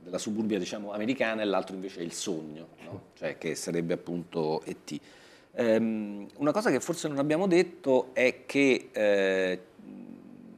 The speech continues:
c'è un elemento per cui E T è anche una specie di spin-off, in un certo senso, di Incontri ravvicinati del terzo tipo,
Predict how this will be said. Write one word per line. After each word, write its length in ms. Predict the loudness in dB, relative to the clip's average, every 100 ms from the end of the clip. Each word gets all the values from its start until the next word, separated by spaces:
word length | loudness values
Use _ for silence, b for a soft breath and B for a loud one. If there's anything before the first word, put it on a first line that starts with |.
| -16
c'è 160 | 0 4
un 140 | 6
elemento 580 | 6 6 6 4 2 2
per 160 | 2 2
cui 160 | 4
E 120 | 4
T 260 | 6 6 6
è 160 | 4 4
anche 320 | 4 0 0
una 160 | 0 0
specie 360 | 0 0 2
di 100 | 0
spin-off, 800 | 0 -2 2 4 2 -2 -8 -6
in 120 | -6 -8
un 100 | -10
certo 260 | -10 -8
senso, 400 | -4 -4 -4 -4
di 140 | -2 -2
Incontri 360 | -2 -4 -2
ravvicinati 460 | -2 -2 -4 -4 -2
del 180 | -4 -4
terzo 300 | -6 -6 -4
tipo, 380 | -2 -2 -4